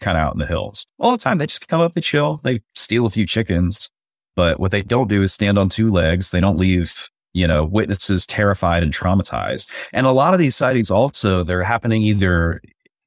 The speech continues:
during the day or with some daylight still, you know,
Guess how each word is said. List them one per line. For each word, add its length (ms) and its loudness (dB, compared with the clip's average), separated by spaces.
during 300 4
the 60 2
day 520 -2
or 380 4
with 280 0
some 360 -2
daylight 460 0
still, 500 -4
you 140 0
know, 180 -2